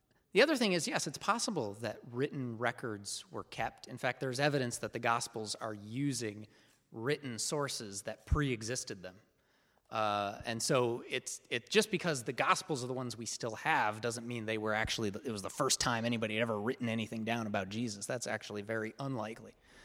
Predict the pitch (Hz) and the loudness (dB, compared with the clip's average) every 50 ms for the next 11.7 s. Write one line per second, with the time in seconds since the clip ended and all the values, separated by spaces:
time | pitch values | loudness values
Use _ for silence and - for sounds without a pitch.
0 | - - - - - - - - - - - - - 147 151 151 156 156 160 - | -20 -20 -20 -20 -20 -20 -20 -20 -20 -20 -6 2 6 10 10 12 10 10 8 4
1 | - 135 139 180 196 233 240 233 262 285 302 320 285 - 254 233 190 175 160 - | 4 8 12 12 12 12 12 12 12 12 12 12 12 10 10 10 10 10 8 8
2 | 190 185 156 160 - - 185 170 160 156 156 175 165 190 196 - - - 269 311 | 8 8 8 6 6 6 8 8 8 8 6 10 12 12 12 12 12 10 10 10
3 | 302 277 156 143 151 139 120 110 110 110 - - - - - - _ _ _ - | 10 10 10 10 10 10 8 8 8 6 4 2 0 -2 -6 -14 _ _ _ 4
4 | 139 131 135 - - - - 196 - 196 180 175 - 143 135 135 139 131 139 143 | 6 6 6 10 12 12 12 12 12 12 10 10 10 8 8 8 6 6 6 6
5 | - 160 156 147 123 120 117 113 110 110 107 - - - - - - _ - 139 | 6 4 4 6 8 8 10 10 8 6 4 0 -8 -16 -20 -20 -4 _ 8 8
6 | 127 123 123 127 135 151 170 - - - - - 139 127 127 139 - - - - | 8 10 10 10 10 10 8 6 4 -2 0 2 4 4 4 4 2 -2 -4 -2
7 | 110 110 110 110 113 107 101 98 101 - - - 107 104 - 104 104 101 98 98 | 2 2 4 6 6 6 6 4 2 0 -4 -6 -6 -4 -2 -2 -2 0 0 0
8 | 101 107 101 101 95 98 98 92 95 101 - 98 98 101 - 110 - - - 98 | 0 2 2 2 2 0 0 -2 -4 -8 -8 -10 -10 -10 -8 -6 -6 -6 -4 -4
9 | 92 92 95 98 95 95 87 85 87 - - 104 - - - 143 123 113 113 110 | -4 -2 -2 -2 -2 -2 -2 -2 -4 -4 -6 -6 -4 0 2 2 4 4 4 2
10 | 110 - - - - - - - _ _ _ _ - - 117 110 110 107 107 107 | 0 -2 -2 -6 -20 -20 -20 -20 _ _ _ _ -4 0 0 2 2 2 0 0
11 | 110 - - _ _ _ _ - 143 131 123 - - - | -4 -6 -10 _ _ _ _ -2 2 4 4 4 2 -4